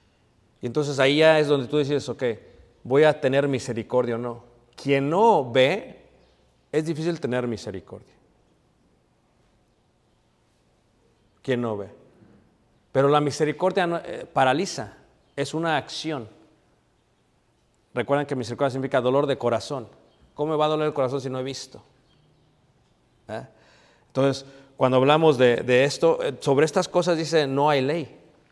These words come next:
No hay nada que, que repruebe ello. Si tú haces misericordia con alguien, ¿verdad?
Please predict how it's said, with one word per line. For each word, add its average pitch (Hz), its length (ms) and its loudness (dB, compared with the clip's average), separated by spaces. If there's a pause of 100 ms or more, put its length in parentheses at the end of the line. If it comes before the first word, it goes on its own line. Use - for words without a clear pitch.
(1500)
No 131 160 -2
hay 185 100 2
nada 185 600 -2 (1000)
que, 120 600 -2
que 131 200 2
repruebe 127 760 0 (300)
ello. 104 340 -4 (760)
Si - 160 -10
tú 170 160 -2
haces 208 240 0
misericordia 156 760 0
con 131 180 -4
alguien, 127 340 -6 (1120)
¿verdad? 117 420 -6